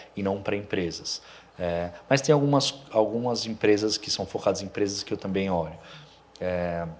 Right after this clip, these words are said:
então, basicamente é isso, cara. Tem, tem que ser gente que eu consiga conversar, que eu consiga ajudar, que eu tenha uma empatia boa,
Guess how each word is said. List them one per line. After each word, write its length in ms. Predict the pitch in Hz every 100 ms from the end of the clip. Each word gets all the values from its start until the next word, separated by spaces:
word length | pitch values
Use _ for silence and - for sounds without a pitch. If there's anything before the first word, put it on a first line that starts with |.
| - _ - - - -
então, 220 | 143 98
basicamente 640 | 98 156 - 127 139 -
é 20 |
isso, 120 | 95 -
cara. 160 | 90
Tem, 300 | - - 117
tem 440 | - 104 98 - 107
que 40 |
ser 200 | - 98 - - -
gente 280 | 123 120
que 80 | -
eu 40 | 104
consiga 380 | - - 117
conversar, 460 | - 101 92 127 110
que 60 | -
eu 40 |
consiga 240 | 95 -
ajudar, 340 | 98 90 104 98
que 60 |
eu 60 | 92
tenha 100 | 95
uma 60 | 92
empatia 340 | 90 - 95
boa, 440 | 85 104 107 104